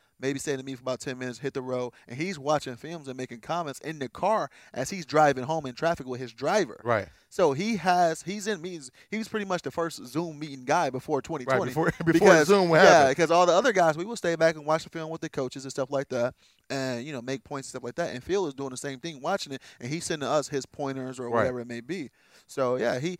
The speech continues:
Speaker 1: he
Speaker 2: That's
Speaker 1: found a
Speaker 2: super
Speaker 1: way
Speaker 2: dope.
Speaker 1: to get it done. I mean, he, you know, put a lot of money into that truck, and, uh, and it couldn't have been a, you know, couldn't have been a, uh, easy. I'm pretty sure it was a lot easier than doing that than trying to sell your home and moving up to
Speaker 2: Right.
Speaker 1: freaking Orange County. But
Speaker 2: Man. So
Speaker 1: yeah, he's a pro's pro for sure.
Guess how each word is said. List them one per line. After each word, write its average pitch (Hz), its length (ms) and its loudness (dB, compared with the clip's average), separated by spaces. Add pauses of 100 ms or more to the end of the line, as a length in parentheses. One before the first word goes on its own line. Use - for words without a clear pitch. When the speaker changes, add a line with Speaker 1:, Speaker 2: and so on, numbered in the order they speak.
(140)
Speaker 1:
he 180 120 -4
Speaker 2:
That's 180 120 -4
Speaker 1:
found 180 140 -4
a - 20 -8
Speaker 2:
super 170 80 -8
Speaker 1:
way 180 80 0
Speaker 2:
dope. 180 100 0
Speaker 1:
to - 60 -4
get 175 120 -2
it 160 120 -6
done. 170 280 -4
I 131 60 -6
mean, 127 260 -12
he, 151 240 -14 (220)
you 147 80 -16
know, 131 160 -6
put 135 200 -6
a 123 40 -2
lot 135 180 0
of 143 60 -6
money 143 220 -10
into 139 160 -14
that 131 180 -4
truck, 135 300 -6
and, 127 80 -8
uh, 117 160 -10
and 107 100 -14
it 113 220 -16
couldn't 143 160 -10
have 139 80 -18
been 131 240 -14
a, 113 40 -16 (300)
you 135 80 -20
know, 110 100 -12
couldn't 151 200 -10
have 131 180 -8
been 120 80 -8
a, 113 60 -8
uh, 98 420 -10
easy. 127 380 -12
I'm - 80 -8
pretty 165 160 -4
sure 170 100 -2
it 139 60 -2
was 127 180 -10 (260)
a - 60 -12
lot 131 220 0
easier 131 440 -6
than 120 200 -12
doing 123 220 -8
that 135 180 -6
than 120 260 -12
trying 131 140 -10
to 120 40 -16
sell 156 140 -6
your 131 140 -8
home 147 180 -8
and 127 100 -12
moving 135 240 -8
up 131 100 -8
to 120 220 -12 (120)
Speaker 2:
Right. 117 240 0
Speaker 1:
freaking 123 100 -6
Orange 139 240 -4
County. 143 500 -4
But 117 80 -6
Speaker 2:
Man. 101 260 -2 (520)
So - 160 -6
Speaker 1:
yeah, 143 160 -4
he's 147 220 -6
a 135 60 -8
pro's 165 360 -2
pro 202 280 -4
for 120 120 -14
sure. 160 300 -12